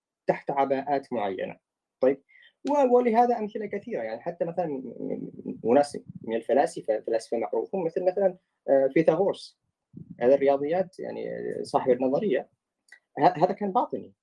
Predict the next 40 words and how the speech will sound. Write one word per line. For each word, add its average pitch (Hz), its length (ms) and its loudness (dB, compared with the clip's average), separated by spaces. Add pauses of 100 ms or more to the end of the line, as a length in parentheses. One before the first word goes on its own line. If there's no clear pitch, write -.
يعني 95 200 -8
كان، 139 420 0
آه، 110 360 -4
هو، 123 160 -4 (180)
هو 131 60 4
فعلًا 156 340 2
ذهب 147 300 -2
ويقال 135 380 0
إنه 131 220 -4
ذهب 131 260 -4
وتعلم 127 580 -2
في، 113 300 -16
في، 104 200 -18
في 92 300 -20
مصر 139 260 -6
وتعلم 113 540 -8 (100)
في، 98 280 -20
في 104 60 -20
الشام 139 560 0
وتعلم 113 420 -4 (420)
أي 190 420 4
ج-، 139 240 0
جماعة 165 400 2
يعلموا 151 500 0
باطنية 190 480 0
فكان 160 280 -4
يذهب 143 300 -6
إليهم 147 180 -12
ويتعلم، 139 400 -6
وذهب 180 300 2
إلى 160 180 2
الهند 151 320 -4
وتعلم 139 360 -6
على 143 220 -4
يد 139 160 -12
ال-، - 200 -14 (580)
ال-، - 160 -8
ال-، - 260 -6 (260)
الهنادكة 139 580 2
وال-، 117 480 -4